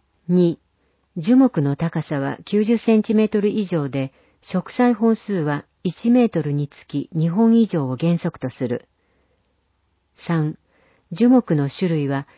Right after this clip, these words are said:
市長が推奨するもので健全であること。ただし、伊吹類、ハイビャクシン類を除く。果樹等への病害虫被害防止のため。四、生垣の土台の高さは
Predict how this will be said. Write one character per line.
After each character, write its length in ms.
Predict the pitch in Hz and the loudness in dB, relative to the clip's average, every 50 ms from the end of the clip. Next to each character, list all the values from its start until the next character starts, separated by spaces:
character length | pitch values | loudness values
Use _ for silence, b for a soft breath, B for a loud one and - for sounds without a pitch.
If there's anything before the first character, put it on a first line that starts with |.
| b b | b b
市 160 | - - - - | -20 -8 -2 0
長 140 | 254 226 | 2 2
が 140 | 180 165 165 | 2 2 -2
推 220 | 156 - 202 202 185 | -2 0 -2 -2 0
奨 200 | - 208 196 185 | 0 -2 -4 -2
す 160 | - - 190 | -2 -4 -2
る 100 | 190 185 | 0 0
も 140 | 185 180 175 | 0 0 0
の 140 | 180 175 | 0 -2
で 240 | 147 151 143 - - _ _ _ _ | -2 -4 -6 -6 -10 _ _ _ _
健 220 | - 190 208 220 208 | -2 2 2 2 4
全 200 | 220 208 202 190 | 4 2 2 2
で 120 | 196 190 | 0 0
あ 80 | 185 160 | -2 -2
る 100 | 135 - | -4 -6
こ 160 | - 127 127 | -8 -10 -10
と。 260 | - 156 131 - _ _ _ _ _ _ _ _ _ _ - | -8 -10 -10 -10 _ _ _ _ _ _ _ _ _ _ -8
た 120 | - 196 | -6 -4
だ 140 | 185 175 156 | -2 -2 -4
し、 260 | - - - 135 - _ _ _ _ _ _ _ - | -4 -4 -6 -8 -8 _ _ _ _ _ _ _ -2
伊 120 | 185 190 | 0 2
吹 320 | 185 220 233 - - 233 214 | 2 2 0 0 0 0 0
類、 260 | 151 135 127 123 - _ _ _ _ _ _ | 0 -2 -4 -6 -8 _ _ _ _ _ _
ハ 200 | - - 196 220 | -6 -2 0 2
イ 60 | 233 | 2
ビ 120 | 208 226 226 | 2 2 0
ャ 60 | 220 | 0
ク 80 | - | -2
シ 200 | - - - 226 | -6 -2 0 2
ン 60 | 208 180 | 2 2
類 180 | 156 147 139 | 2 0 -2
を 100 | 131 131 | -2 -2
除 300 | 127 127 123 - 127 123 - | -4 -4 -6 -6 -8 -10 -10
く。 200 | - 123 - - _ _ _ _ _ _ _ _ _ _ _ _ _ | -10 -10 -10 -10 _ _ _ _ _ _ _ _ _ _ _ _ _
果 160 | - 233 247 | -2 -2 0
樹 140 | 226 220 196 | 2 2 0
等 220 | - 220 208 202 185 | 2 0 0 2 2
へ 100 | 170 151 | 2 2
の 220 | 143 143 139 - - | 2 0 -2 -4 -4
病 280 | 151 165 190 214 226 | -2 0 2 2 2
害 220 | 220 220 220 220 208 | 2 2 2 0 0
虫 240 | - - 214 208 202 | -2 0 0 0 0
被 160 | - - 208 | 0 0 0
害 220 | 185 170 143 127 123 | 0 0 0 -2 -2
防 160 | 139 147 156 | -4 -4 -4
止 160 | 156 - - | -4 -4 -6
の 120 | 147 143 135 | -6 -6 -6
た 180 | - 135 131 | -8 -8 -8
め。 200 | 127 127 123 - _ _ _ _ _ _ _ _ _ _ _ _ _ _ _ _ _ _ _ _ _ _ _ _ _ - | -6 -6 -8 -10 _ _ _ _ _ _ _ _ _ _ _ _ _ _ _ _ _ _ _ _ _ _ _ _ _ -2
四、 340 | 160 175 175 156 127 117 - _ _ _ _ _ _ _ _ _ _ - | 0 2 2 2 2 -2 -4 _ _ _ _ _ _ _ _ _ _ -8
生 220 | 165 - 233 233 | -2 2 2 4
垣 220 | 240 233 220 - | 4 2 2 2
の 120 | 214 220 202 | 2 2 2
土 120 | 175 175 | 2 2
台 200 | 170 214 214 214 | 2 2 2 2
の 100 | 214 208 | 2 2
高 220 | - 208 196 185 160 | 0 -2 -2 -4 -4
さ 160 | - 135 135 | -4 -4 -4
は 200 | 135 139 135 | -4 -6 -8